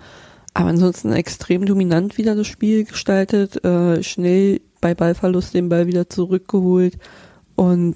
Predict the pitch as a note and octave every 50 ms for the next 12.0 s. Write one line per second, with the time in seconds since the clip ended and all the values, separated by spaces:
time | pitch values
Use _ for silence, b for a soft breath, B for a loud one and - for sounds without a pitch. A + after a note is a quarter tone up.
0 | - _ - F3 E3+ E3+ - - D#3 D#3 D#3+ E3+ F#3 G3 G3 F#3+ F3+ F3+ _ _
1 | _ _ _ _ _ _ _ _ _ - F3 - D#3+ E3 D#3+ D#3+ D#3+ D#3 - -
2 | - - - F3+ F3+ - F3+ E3+ D#3+ D#3 F#3 G#3 G#3+ G#3 F#3+ F#3 F3+ F#3 F#3+ F#3
3 | F#3+ F3 F#3 - - F#3 F3 F3 E3 E3 D#3+ E3 D#3+ - F3+ F3+ F3+ E3+ F3 E3+
4 | - - F3 - E3+ D#3+ D#3 E3+ E3 - - F#3+ F#3 E3+ - - F#3+ F3+ - -
5 | - F#3+ F3 F3+ E3+ E3 D#3+ D#3+ E3 E3 D#3+ D#3+ D#3 F3 D#3+ - - F3 F#3 A3+
6 | C4+ B B B B B B B B B B B B B B _ _ - - F#3+
7 | E3+ F#3 E3 E3 E3+ F3 F3+ E3+ D#3+ D#3+ - - F#3+ F3 - - E3+ E3+ E3+ F3
8 | G3 G3+ - - - - G3 G3 F#3+ F3+ E3+ - F3+ F3 - G#3 - - - F#3+
9 | F3 F3+ F3 F3 E3+ D#3+ F3+ F#3 F#3 G3 G3 - - E3 E3 E3 E3 E3 E3 -
10 | - E3 E3 D#3+ D#3+ E3 - b b b b b b b b b b _ _ _
11 | - D#3 D#3+ - - E3 - - - - - - _ _ _ _ _ - F3 E3